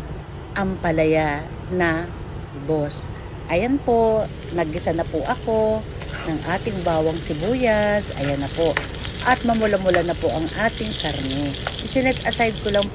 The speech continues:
po siya at inilagay ko na po ang ating kamatis. Ayan po ang kamatis. Ayan. Hayaan lang po natin na medyo maluto ang kamatis. Ayan po, ayan po. At pagkatapos po medyo maluto na ang kamatis,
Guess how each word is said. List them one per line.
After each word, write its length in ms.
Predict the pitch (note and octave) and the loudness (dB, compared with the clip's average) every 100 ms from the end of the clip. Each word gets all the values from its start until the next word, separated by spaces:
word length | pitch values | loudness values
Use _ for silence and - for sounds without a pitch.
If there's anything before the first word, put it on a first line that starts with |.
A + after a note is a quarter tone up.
| F#3 | -4
po 80 | |
siya 400 | F#3 - D#3+ D3+ D#3 - - - | -4 0 2 2 -2 -8 -10 -6
at 120 | F#3 F#3 | -4 -2
inilagay 400 | F#3+ G3 F#3 G3 | -2 2 2 2
ko 120 | G3+ G3 | -2 -4
na 80 | |
po 160 | - - | -2 -2
ang 160 | F3 C3 | -2 -2
ating 280 | G#3 B3 A#3 | -2 -2 -2
kamatis. 800 | F3 E3+ E3 G3+ G#3+ G3+ E3 - | -2 0 0 -2 -4 -2 0 -2
Ayan 240 | D3+ D3+ D#3 - | 0 0 -2 0
po 160 | D#3 | 0
ang 60 | E3 | 0
kamatis. 720 | D3 C#3 D3 D#3 D#3+ C#3 - - - - - D3 | -2 -2 -2 -4 -2 -4 -4 -6 -6 -6 -8 -2
Ayan. 240 | D3+ D#3+ - - - | 0 0 0 -6 0
Hayaan 320 | B3+ C#4+ C4+ | 4 4 4
lang 120 | C4+ A#3+ | 2 2
po 80 | A3 | 0
natin 320 | G3+ G3 F3+ | 0 0 2
na 160 | E3 - - - - - - | 2 0 -6 -6 -8 -6 0
medyo 400 | A3+ A3 A3 G#3 | 4 6 6 4
maluto 400 | F#3+ F3 E3+ E3 | 4 2 2 0
ang 120 | D3+ E3+ | -2 -4
kamatis. 560 | E3 D3+ C#3+ - D3 - - - - - C#3 | -2 0 -2 -2 -6 -6 -10 -10 -8 -4 0
Ayan 160 | C#3 - | -2 0
po, 80 | F3 B2+ | 0 0
ayan 160 | C3+ D3 | -2 0
po. 80 | G3+ - - - | -2 -2 -6 -6
At 80 | - | -2
pagkatapos 560 | D4 D4 D4 C#4+ C4+ - | 0 2 2 4 2 2
po 80 | |
medyo 240 | A#3+ A3+ G#3+ | 2 2 2
maluto 480 | G#3 F#3+ F#3+ F3+ F3 | 2 2 0 0 0
na 160 | E3 | -2
ang 80 | F3 | -2
kamatis, 560 | A#3+ D4+ D#4+ C4 B3 | 2 4 4 0 -2